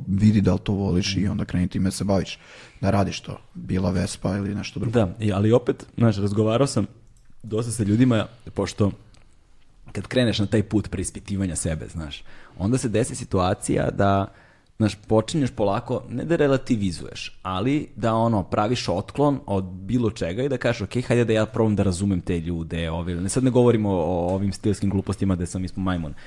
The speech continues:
Speaker 2: nego govorim, znaš, generalno u životu, znaš, kao... Na
Speaker 1: Nisi
Speaker 2: primer,
Speaker 1: nikada ispao
Speaker 2: znaš,
Speaker 1: majmun.
Speaker 2: nego
Speaker 1: Zašto,
Speaker 2: ne,
Speaker 1: zašto govoriš
Speaker 2: ma
Speaker 1: to?
Speaker 2: zajebavam se, kažem kolokvijalno, znaš,
Speaker 1: Dobro.
Speaker 2: e, ovaj, dakle, a,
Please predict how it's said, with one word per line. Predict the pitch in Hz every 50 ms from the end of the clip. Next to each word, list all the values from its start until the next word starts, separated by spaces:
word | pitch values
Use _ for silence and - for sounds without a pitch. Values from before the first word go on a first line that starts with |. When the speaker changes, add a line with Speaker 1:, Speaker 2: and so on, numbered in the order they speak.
| - - -
Speaker 2:
nego | - 104 107
govorim, | 104 120 131 147 143 139
znaš, | 160 147 120
generalno | 113 - 139 143 139 139 135 127
u |
životu, | 113 101 117 104 95 87 - - - -
znaš, | - 101 113 101 87
kao... | - - 95 85 80 - - - - - -
Na | 113
Speaker 1:
Nisi | 151 160 147
Speaker 2:
primer, | 143 - 180
Speaker 1:
nikada | 180 - - - -
ispao | 117 104 - - - 98
Speaker 2:
znaš, | 92 101
Speaker 1:
majmun. | 110 85 - 123
Speaker 2:
nego | 123 123
Speaker 1:
Zašto, | 143 139 - 180
Speaker 2:
ne, | 151
Speaker 1:
zašto | - 208 196 - - 113
govoriš | 107 110 104 104 92 92 -
Speaker 2:
ma | 113
Speaker 1:
to? | 101
Speaker 2:
zajebavam | 107 113 120 123 123 127 113 90 82
se, | 85 98
kažem | - 135 127 113 110
kolokvijalno, | - 110 92 80 - - 76 67 69 69 - -
znaš, | - 90 90 95
Speaker 1:
Dobro. | 95 104 101
Speaker 2:
e, | 92 - - - - - - -
ovaj, | 101 104 101 101 95 92 98 104 104 101 85
dakle, | 107 113 107 - 117 113 110 101 - - - - - - - -
a, | 98